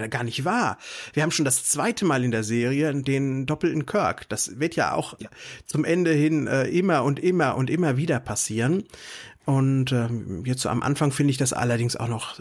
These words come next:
Speaker 1: ziemlich cool, wenn das passiert. Und dieser doppelte Kirk, denn unser echter Kirk ist ja kein Dummi, der gibt dem gleich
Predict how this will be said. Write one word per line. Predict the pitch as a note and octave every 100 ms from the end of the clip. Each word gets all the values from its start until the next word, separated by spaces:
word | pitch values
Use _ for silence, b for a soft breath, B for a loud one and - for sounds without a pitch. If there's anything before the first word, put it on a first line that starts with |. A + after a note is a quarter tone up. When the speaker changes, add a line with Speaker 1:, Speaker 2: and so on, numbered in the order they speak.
| -
Speaker 1:
ziemlich | - A2 G#2+ -
cool, | C#3+ E3+
wenn | F#3+
das | G3 G3
passiert. | F#3+ F3+ - - -
Und | C#3 B2+ - - _ -
dieser | C3+ A#2+
doppelte | B2+ C3 A#2+
Kirk, | A#2 - C#3 F#3+ - - B B B B B B
denn | B2 -
unser | B2 C3 A#2+ A#2 A2+ B B B _
echter | E3+ E3+ D#3+
Kirk | D3+ D#3+ D3+ D3+
ist | C3
ja | C3
kein | B2+ A#2 G#2+ -
Dummi, | D#3 F#3+ G#3 G3 - B B B
der | B2
gibt | B2 D3+ -
dem | C3+ C3
gleich | B2 A#2 C3+ -